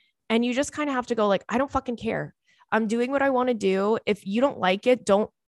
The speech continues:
read it. Don't look at it. Don't watch it. Don't listen to it." Um,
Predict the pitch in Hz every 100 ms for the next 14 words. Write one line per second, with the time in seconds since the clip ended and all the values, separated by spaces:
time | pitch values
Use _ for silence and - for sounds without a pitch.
0 | _ _ 190 196 196 180 196 202 - 208
1 | 202 185 185 - 175 175 180 - _ 196
2 | - _ 208 202 220 170 170 - 208 180
3 | 180 _ _ _ _ _ - 214 208 208
4 | 185 - 143 - _ _ _ _ _ _
5 | _ _ _ _ - 220 202 190 185 180
6 | 190